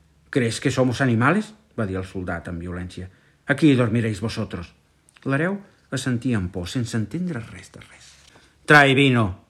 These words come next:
va dir el marquès de los Vélez, asseient-se a la taula i mirant a la jove Maria. «A què?», va preguntar l'hereu. El marquès va fer el signe de beure galet amb la mà i llavors l'hereu li va donar un canti ple d'aigua.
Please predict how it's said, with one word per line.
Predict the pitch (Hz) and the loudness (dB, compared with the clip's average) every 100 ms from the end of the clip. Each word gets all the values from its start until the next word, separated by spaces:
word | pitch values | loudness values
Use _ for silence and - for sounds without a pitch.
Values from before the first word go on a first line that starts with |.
| - | -2
va | 113 | -2
dir | 104 | 0
el | 95 | -2
marquès | 95 90 95 87 | -4 -4 -6 -4
de | |
los | 90 87 | -6 -4
Vélez, | 90 82 80 _ _ _ - | -6 -8 -10 _ _ _ -12
asseient-se | 139 180 196 117 104 | -4 0 0 0 -4
a | |
la | 90 | -6
taula | 90 85 82 | -6 -6 -6
i | |
mirant | 85 95 85 | -6 -4 -4
a | 85 | -6
la | 87 | -6
jove | 90 82 85 | -8 -8 -8
Maria. | 82 80 78 78 _ _ _ _ _ - | -8 -10 -14 -16 _ _ _ _ _ -10
«A | 117 | -10
què?», | 107 104 202 - _ _ - | -4 -4 -4 -8 _ _ -10
va | 107 | -8
preguntar | 98 87 82 85 | -8 -10 -10 -10
l'hereu. | 85 85 87 - _ _ _ _ _ - | -10 -12 -14 -18 _ _ _ _ _ -2
El | 139 | 0
marquès | 156 214 190 | 0 0 -2
va | 135 | -2
fer | 123 | -2
el | 107 | -4
signe | 117 117 | -2 -2
de | 107 | -2
beure | 92 92 101 | -4 -6 -6
galet | 87 90 101 | -6 -8 -6
amb | 104 | -6
la | 92 | -4
mà | 98 - | -4 -4
i | - | -4
llavors | 127 180 156 | -2 -4 -2
l'hereu | 165 220 214 _ _ _ - | -2 -4 -6 _ _ _ -2
li | |
va | 117 104 | 0 0
donar | 98 95 | -4 -6
un | 95 | -4
canti | 120 123 127 | -4 -4 -6
ple | 95 87 | -8 -10
d'aigua. | 82 80 85 | -10 -12 -14